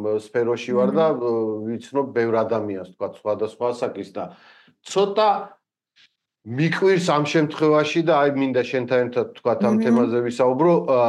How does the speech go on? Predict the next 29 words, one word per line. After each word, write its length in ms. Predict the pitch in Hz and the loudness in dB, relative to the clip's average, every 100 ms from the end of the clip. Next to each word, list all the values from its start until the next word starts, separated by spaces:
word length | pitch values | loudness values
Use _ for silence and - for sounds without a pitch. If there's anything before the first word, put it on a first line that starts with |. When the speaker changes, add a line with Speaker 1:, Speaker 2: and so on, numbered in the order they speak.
| 113 107 107 | 2 2 0
Speaker 1:
განსაკუთრებით 960 | 101 131 165 180 175 170 175 165 127 - | 0 -2 0 -2 -2 -2 0 0 -2 -10
თქვენი 520 | - - 156 156 160 156 | -18 -4 2 2 4 2
და 200 | 156 190 180 | 2 4 4
ცოტა 340 | 151 - 143 143 | 2 0 0 0
პატარა, 380 | 143 139 143 143 110 127 123 | 0 0 2 0 -2 -4 -2
იგივე 340 | 131 131 151 | 0 2 2
ჩემი 360 | 151 143 135 139 | 2 0 0 0
თაობის 580 | 135 131 135 135 185 175 - _ _ _ _ - | 0 2 2 2 -2 -2 -8 _ _ _ _ -4
ყველას, 360 | 135 160 120 | 0 2 2
რა 140 | 107 107 | -2 -6
თქმა 240 | - 143 | -2 0
უნდა, 200 | 131 104 | 0 -2
არ 140 | 101 104 | -2 -2
გულისხმობ, 440 | 127 127 - 101 | -2 -2 -4 -6
მაგრამ 240 | 87 95 110 | -4 -2 -2
აი, 100 | 131 - _ _ - | -2 -4 _ _ 2
Speaker 2:
მმ. 80 | 202 | 4
Speaker 1:
აბსოლუტური 640 | 214 220 202 190 196 196 | 4 2 -4 -2 0 0
პასიურობა, 600 | 151 143 - 170 143 104 | 0 -4 0 2 2 0
მე 180 | 101 113 | -2 0
არ 140 | 123 | 2
ვარ 200 | 160 208 147 - | 4 2 0 -4
პოლიტიკური, 760 | - 139 127 123 135 - 127 120 | 0 2 2 0 -4 -4 -2 0
მაგრამ 220 | 104 98 | -2 -2
აი, 160 | - 220 | 2 2
ახლა 240 | 214 123 | 2 -2
ძალიან 300 | 101 127 135 | 0 0 2
Speaker 2:
მმ. 80 | 196 | 2
Speaker 1:
კონკრეტული 640 | - 135 135 131 143 170 | 2 0 -4 -2 0 2